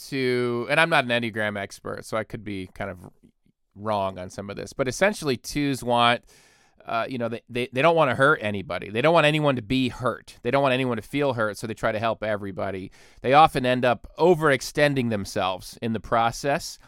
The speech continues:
and in their overextending, they often feel unappreciated as well, and then kinda get bitter and resentful, uh, because they're doing so much, you know, and it's unappreciated, and they don't have really good boundaries.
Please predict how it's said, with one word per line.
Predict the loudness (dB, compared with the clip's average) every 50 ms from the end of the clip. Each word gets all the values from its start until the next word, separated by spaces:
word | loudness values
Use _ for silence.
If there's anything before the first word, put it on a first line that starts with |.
| _ _ _ -20 -20 _ _ _ -14 -6
and | 0 0 2 2 2
in | 2 2 2
their | 2 4
overextending, | 4 4 4 4 2 2 0 0 -2 -4 -2 0 0 2 2 0 -2 -2 -2 -4 -6 -6
they | -4 -2 0 2
often | 4 4 2 2 -2 -6 -10 -8
feel | -4 -2 0 0 0 0
unappreciated | 0 0 -2 -4 -4 -4 -2 -2 -2 -4 -6 -6 -6 -6 -6 -6 -8 -10 -8
as | -6 -6 -6 -4 -4
well, | 2 6 6 8 10 10 8 8 6 4
and | 2 0 0
then | 0 -2
kinda | 0 0 0 0 0 0
get | -2 -4 -4 -4
bitter | -2 -2 0 0 0
and | -2 -2 -4
resentful, | -6 -6 -6 -4 -4 -4 -6 -8 -10 -10 -8 -8 -8 -8 -12 -16 -20 _ _ _ _ _ _
uh, | -6 -4 -2 -2 -2 -2 -4 -4
because | -6 -8 -8 -6 -6 -6
they're | -4 -2
doing | -2 -2 -2 -4 -4
so | -2 2 4 4 6
much, | 6 8 8 8 6 6 2 0
you | 0 2
know, | 4 4
and | 2 2
it's | -2 -6
unappreciated, | -8 -8 -8 -8 -6 -6 -6 -6 -6 -4 -4 -4 -4 -4 -4 -6 -8 -12 -16 _ _ _ -20 -20 _ _ _ _ _ _ _ _ _ _ _ _ -6
and | -2 0 2 2 4
they | 4
don't | 4 6 6
have | 4 4
really | 2 -2 -2
good | -2 -6 -6 -4
boundaries. | -4 -4 -4 -4 -6 -8 -10 -10 -12 -12 -16 -20